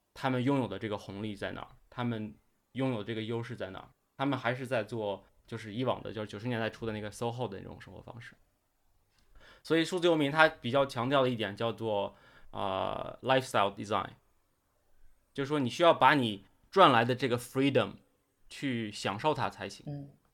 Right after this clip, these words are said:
Speaker 1: 他，他的，他的，他的工-，他这个数字游民这个含义其实远超于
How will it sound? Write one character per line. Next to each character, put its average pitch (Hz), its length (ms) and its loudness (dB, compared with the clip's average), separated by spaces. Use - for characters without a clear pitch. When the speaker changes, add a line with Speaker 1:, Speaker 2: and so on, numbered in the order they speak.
Speaker 1:
他， 151 320 4
他 165 260 8
的， 147 280 6
他 180 160 4
的， 165 260 6
他 - 160 2
的 170 100 4
工-， 165 240 0
他 185 160 4
这 180 160 2
个 147 140 2
数 156 80 -10
字 165 80 -2
游 160 60 0
民 151 100 0
这 156 80 2
个 143 60 2
含 127 200 0
义 143 80 2
其 135 140 -8
实 139 140 0
远 110 160 0
超 135 200 2
于 120 300 -2